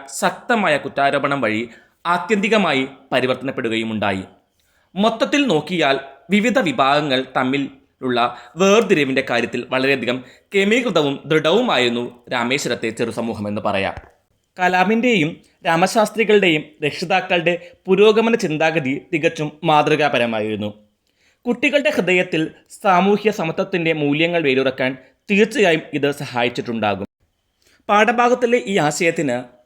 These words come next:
വർത്തമാനകാലത്ത് വളരെയധികം പ്രസക്തിയുണ്ട്. ഇന്നത്തെ സമൂഹത്തിൽ സാമൂഹ്യ അസമത്വം, അസഹിഷ്ണുത തുടങ്ങിയ വിഷയങ്ങൾ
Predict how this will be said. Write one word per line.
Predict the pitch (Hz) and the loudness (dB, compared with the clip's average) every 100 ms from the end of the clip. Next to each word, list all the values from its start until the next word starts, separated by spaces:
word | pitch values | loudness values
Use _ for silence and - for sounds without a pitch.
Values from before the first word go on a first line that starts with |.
| _ 180 | _ -2
വർത്തമാനകാലത്ത് | 185 202 208 240 214 165 170 156 - _ | -2 0 0 2 0 0 0 -4 -6 _
വളരെയധികം | 143 143 139 156 | -4 -4 -4 -6
പ്രസക്തിയുണ്ട്. | - 123 - 147 117 107 - _ _ _ _ _ - | -8 -10 -6 -4 -4 -6 -10 _ _ _ _ _ -4
ഇന്നത്തെ | 220 247 277 - | 0 2 0 0
സമൂഹത്തിൽ | 190 185 226 - 156 160 - _ _ _ _ - | 2 4 2 2 0 0 -6 _ _ _ _ 0
സാമൂഹ്യ | 214 220 254 247 - | 2 4 4 2 -2
അസമത്വം, | - 170 165 165 160 - _ - | -2 -2 -2 -2 -4 -8 _ -6
അസഹിഷ്ണുത | 165 214 233 262 233 175 156 | -2 0 -2 -4 0 0 2
തുടങ്ങിയ | 147 147 139 | -2 -2 -2
വിഷയങ്ങൾ | - 151 | -4 -2